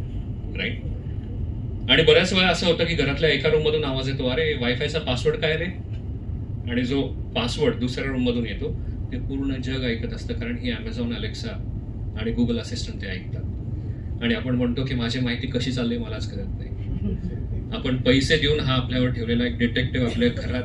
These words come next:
चोवीस तास आपल्यावर लक्ष ठेवतो. Then social media services like Facebook, Twitter, Insta or WhatsApp या सर्व्हिसेस जर तुम्ही वापरत असाल, तर त्यांना हे माहिती आहे की तुम्ही कोणाशी बोलताय, काय बोलताय पासून ते तुमचा हँडसेट कोणता, त्याचं मॉडेल काय, तुमचं लोकेशन काय, आयपी ॲड्रेस काय,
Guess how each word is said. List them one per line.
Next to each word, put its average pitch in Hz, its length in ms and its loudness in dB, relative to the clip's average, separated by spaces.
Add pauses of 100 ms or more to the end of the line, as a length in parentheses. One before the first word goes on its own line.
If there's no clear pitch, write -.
(360)
चोवीस 131 360 6
तास 127 160 -2
आपल्यावर 113 300 -4
लक्ष 101 220 -4
ठेवतो. 98 340 -6 (1500)
Then 180 120 6 (560)
social 185 260 2
media 165 200 4 (100)
services 156 380 2
like 127 220 4
Facebook, 143 380 2
Twitter, 127 300 0
Insta - 320 -2
or 113 80 0
WhatsApp 113 520 -2 (480)
या 120 120 4
सर्व्हिसेस 143 400 2
जर 151 180 6
तुम्ही 139 160 0
वापरत 120 280 0
असाल, 123 260 -2
तर 147 60 0
त्यांना 131 180 0
हे 135 100 -2
माहिती 131 240 -2
आहे 117 100 -2
की - 60 -2
तुम्ही 127 160 -2
कोणाशी 123 400 0
बोलताय, 123 280 0
काय 117 200 0
बोलताय 117 300 -2
पासून 123 280 -2
ते 123 80 -2
तुमचा - 220 -2
हँडसेट 113 380 -2
कोणता, 120 240 -2
त्याचं 113 280 -2
मॉडेल 120 260 -2
काय, 117 160 -2
तुमचं 117 260 -4
लोकेशन 117 380 -4
काय, 113 180 -2
आयपी 117 300 0
ॲड्रेस 113 340 0
काय, - 80 -6